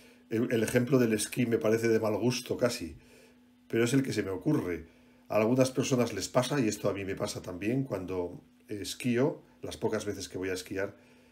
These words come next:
que la niebla, cuando es un día de niebla y no se ve nada, todo es blanco, la nieve es blanca, todo alrededor es blanco, hay muchas personas que tienen que dejar de esquiar porque se marean. E incluso algunos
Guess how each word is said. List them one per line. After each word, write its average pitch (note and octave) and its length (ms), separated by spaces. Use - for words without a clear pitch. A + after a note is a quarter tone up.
que A2+ 180
la G#2+ 100
niebla, C#3 440
cuando A2 180
es G#2+ 100
un B2+ 80
día B2 160
de A2+ 80
niebla A#2+ 520
y A2 100
no A2 120
se A#2 140
ve G#2 100
nada, A#2 320
todo G#2+ 180
es G2+ 120
blanco, C3+ 380
la G2 100
nieve G2+ 200
es F#2 100
blanca, B2 600
todo A#2 240
alrededor G#2+ 420
es F#2 100
blanco, C3+ 680
hay C3 160
muchas D3+ 360
personas D3 320
que C3+ 100
tienen C3+ 260
que B2+ 100
dejar A2+ 240
de A2 60
esquiar D3 400
porque C3+ 220
se A2 140
marean. G2+ 500
E A#2 80
incluso C3 800
algunos A#2+ 580